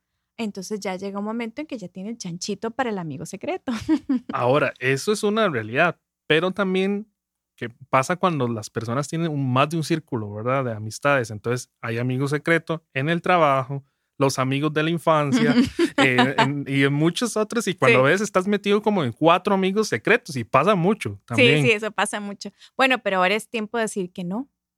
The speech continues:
Speaker 1: Es que, ¿qué les puedo decir? No hay fórmula <laughs> mágica, ¿verdad? Es decir, porque, ¿qué es la idea? La idea es que convirtamos el dinero, como yo siempre digo, en caballitos de batalla que se convierta, que nos ayudan a convertirlo en más dinero.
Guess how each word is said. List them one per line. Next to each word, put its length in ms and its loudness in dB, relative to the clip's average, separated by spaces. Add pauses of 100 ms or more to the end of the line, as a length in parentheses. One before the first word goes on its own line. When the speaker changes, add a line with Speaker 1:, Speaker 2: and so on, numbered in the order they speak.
(160)
Speaker 1:
Es 120 -6
que, 140 -2
¿qué 100 0
les 220 -2
puedo 220 -2
decir? 260 -4
No 100 -6
hay 100 -4
fórmula 460 -4
<laughs> 0 -
mágica, 640 2
¿verdad? 380 4 (360)
Es 140 2
decir, 360 0
porque, 360 -2 (160)
¿qué 140 2
es 60 2
la 100 4
idea? 380 2
La 100 2
idea 180 2
es 100 -2
que 120 -6
convirtamos 720 -2
el 140 -6
dinero, 520 -2
como 220 -8
yo 140 -6
siempre 320 -2
digo, 180 0
en 80 0
caballitos 720 -2
de 140 0
batalla 460 0
que 200 -12
se 160 -8
convierta, 720 -2 (300)
que 100 -6
nos 120 -4
ayudan 240 -2
a 60 -10
convertirlo 560 2
en 140 4
más 420 4
dinero. 560 0